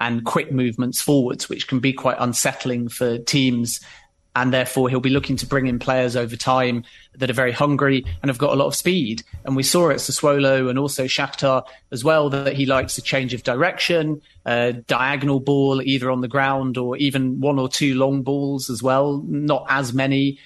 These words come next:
as, uh, perhaps Brighton have played before. We, we saw Graham Potter, uh, quite like those sort of chip balls or, uh, long balls, but safe long balls that change the direction. De Zerbi,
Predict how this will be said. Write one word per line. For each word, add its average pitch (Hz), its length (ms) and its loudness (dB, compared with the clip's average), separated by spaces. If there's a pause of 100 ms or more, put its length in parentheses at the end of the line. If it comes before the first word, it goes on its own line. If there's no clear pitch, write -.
(200)
as, 127 580 -2
uh, - 260 -4 (160)
perhaps - 540 -4
Brighton 139 600 0
have 127 160 -4
played 131 280 -2
before. 139 420 0
We, 135 160 -2
we 127 140 -2
saw 131 180 -2
Graham 131 300 0
Potter, - 340 0 (300)
uh, - 100 -8
quite 131 260 0
like 143 280 2
those 131 200 0
sort 127 160 -2
of 117 120 -8
chip - 340 -2
balls 131 420 0
or, 123 220 -2 (260)
uh, 131 140 -2
long 139 380 4
balls, 123 340 2
but - 140 -4
safe 147 340 0
long 127 220 0
balls 127 240 -2
that - 120 -4
change 127 360 -2
the 131 100 -2
direction. 131 520 0
De 123 80 -4
Zerbi, 135 440 0